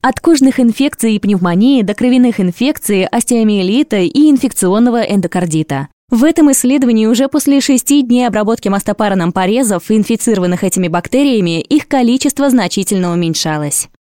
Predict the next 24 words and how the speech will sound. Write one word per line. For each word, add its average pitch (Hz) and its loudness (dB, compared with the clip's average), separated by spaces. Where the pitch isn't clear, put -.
Конечно, 294 2
предстоит 247 -2
провести 196 0
ещё 262 0
много 240 0
исследований, 220 0
прежде 214 -2
чем 208 0
методы 185 -2
лечения 190 -2
осиным 175 -2
ядом 208 0
можно 262 2
будет 269 0
применять 190 0
на 180 0
людях, 156 -2
но 269 4
эта 262 0
тема, 262 0
безусловно, 247 0
заслуживает 226 0
дальнейшего 185 -2
изучения. 147 -4